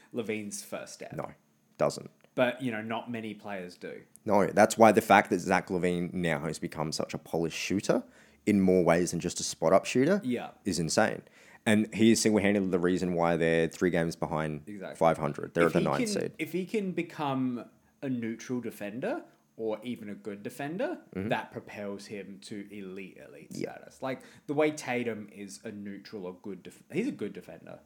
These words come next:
Speaker 2: Tatum,
Speaker 1: Yeah.
Speaker 2: great defender.
Speaker 1: Tatum's a good defender. If, if Zach LaVine right now is a bad defender,
Speaker 2: Yes,
Speaker 1: right?
Speaker 2: yep.
Speaker 1: I'd say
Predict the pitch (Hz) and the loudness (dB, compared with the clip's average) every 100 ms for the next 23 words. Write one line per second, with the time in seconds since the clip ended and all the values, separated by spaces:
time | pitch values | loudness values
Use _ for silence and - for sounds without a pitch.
0 | _ - 151 160 165 180 - 135 - 123 | _ 4 8 8 6 0 -6 -4 4 4
1 | 104 78 76 - 143 123 123 92 98 90 | 4 -2 -4 -6 -6 -6 -8 -10 -14 -14
2 | 82 - _ _ _ 160 147 - - 143 | -16 -18 _ _ _ -4 -4 -6 -12 -4
3 | 143 143 143 165 170 165 151 131 123 104 | -2 -4 -2 -2 -2 -2 0 0 -4 -6
4 | 104 87 71 71 - - - - _ _ | -10 -10 -12 -14 -20 -20 -20 -20 _ _
5 | _ - 113 117 - - - - 143 131 | _ -4 -2 -4 -6 -8 -10 -4 -2 -2
6 | - 139 120 113 110 107 101 | -4 -6 -4 -6 -6 -8 -12